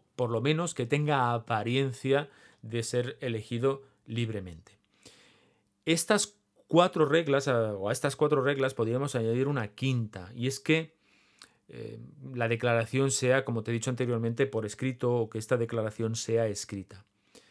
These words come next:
Fíjate, si lo piensas, el compromiso con la autoimagen no deja de ser una etiqueta que nosotros mismos nos colocamos a partir de la conclusión a la que llegamos observando cómo nos comportamos. Esto me ha quedado así una frase un poco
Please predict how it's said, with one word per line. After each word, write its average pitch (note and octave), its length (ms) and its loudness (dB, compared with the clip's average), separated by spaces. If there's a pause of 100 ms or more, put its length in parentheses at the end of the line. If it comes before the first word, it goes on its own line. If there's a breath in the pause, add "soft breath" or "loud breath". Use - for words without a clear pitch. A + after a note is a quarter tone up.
(1040 soft breath)
Fíjate, D3 440 0
si - 180 -4
lo A#2 140 -4
piensas, D#3+ 500 -2
el A#2+ 140 -2
compromiso A#2+ 520 -2
con D3+ 120 0
la C3+ 80 2
autoimagen A#2+ 520 -2
no A#2 120 0
deja B2 200 0
de A2+ 120 0
ser B2 200 -4
una C#3 160 -2
etiqueta A2 520 -2
que C3+ 80 -4
nosotros A2+ 400 -8
mismos B2+ 320 -6
nos A2+ 160 -8
colocamos A2 600 -2
a A#2 120 -4
partir A#2+ 380 -2
de C3 60 0
la A#2 120 0
conclusión G#2+ 480 -6
a C3+ 40 0
la C3 140 -2
que G#2+ 80 -4
llegamos A2 380 -2
observando A2 480 -4
cómo A#2+ 160 -4
nos F#2 120 -12
comportamos. G2+ 680 -6
Esto A#2 340 -2 (380 loud breath)
me A2 80 -10
ha - 20 -16
quedado A#2 180 0
así A#2 160 -4
una A#2 200 -2
frase A#2+ 260 -2
un G#2+ 100 -8
poco A#2 380 -4